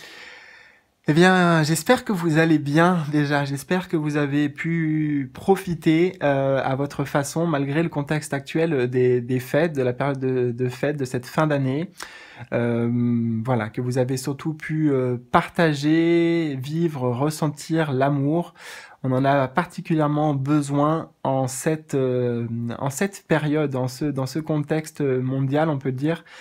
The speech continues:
actuel. Voilà. Euh, alors, dans cette première vidéo de l'année, alors, euh, bah déjà, je, <laughs> je souhaite, euh, à tout le monde mes meilleurs vœux pour justement cette nouvelle année, des nouvelles énergies,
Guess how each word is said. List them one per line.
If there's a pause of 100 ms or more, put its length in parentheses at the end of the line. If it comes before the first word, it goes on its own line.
(220)
actuel. (260)
Voilà. (480)
Euh, (100)
alors,
dans
cette
première
vidéo
de
l'année,
alors,
euh,
bah
déjà,
je, (440)
<laughs>
je
souhaite,
euh, (140)
à
tout
le
monde (120)
mes
meilleurs
vœux (380)
pour
justement
cette
nouvelle
année,
des
nouvelles
énergies,